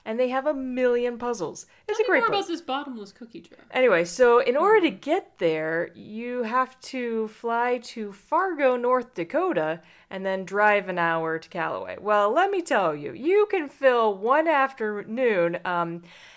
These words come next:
Speaker 1: not two, <laughs> with
Speaker 2: Not two. I like the distinction. Okay.
Speaker 1: with, uh, with a few things to do in Fargo. So if ever you're in the area for, I will give you about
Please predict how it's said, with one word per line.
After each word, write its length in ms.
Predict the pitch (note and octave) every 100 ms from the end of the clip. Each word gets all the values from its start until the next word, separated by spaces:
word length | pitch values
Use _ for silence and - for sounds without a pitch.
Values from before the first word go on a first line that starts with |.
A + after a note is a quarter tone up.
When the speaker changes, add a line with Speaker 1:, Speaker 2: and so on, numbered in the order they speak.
| _
Speaker 1:
not 400 | F3 F3 G3+ D4 - -
two, 600 | - - D4 E3 D3+ G#3+ - - - -
<laughs> 420 | C#4+ - - -
with 180 | A3+ A3+
Speaker 2:
Not 240 | A#3 A3+
two. 200 | - C4 B3+
I 160 | B3 B3
like 240 | B3 B3+
the 100 | C4+
distinction. 520 | F#4+ G#3 F#3 F3 A#3+
Okay. 240 | F4 A3 F3+
Speaker 1:
with, 300 | A3 G#3+ A3+
uh, 180 | G#3+ -
with 120 | B3 C4
a 40 |
few 180 | E4 A4+
things 180 | A4+ F#4+
to 140 | F4+
do 120 | D4 C#4
in 100 | C4
Fargo. 480 | G3+ G3+ F3+ D#3 D#3
So 140 | G#3
if 120 | G3+
ever 260 | F#4+ G4+ G4+
you're 200 | F#4+ F4+
in 80 | D#4
the 80 |
area 360 | C4 A3 G#3+ A3+
for, 520 | A3 A3+ G#3+ G3+ -
I 80 | G#3+
will 200 | B3+ A#3+
give 200 | A#3 A3+
you 140 | A3 G#3+
about 400 | F#3+ F3 E3+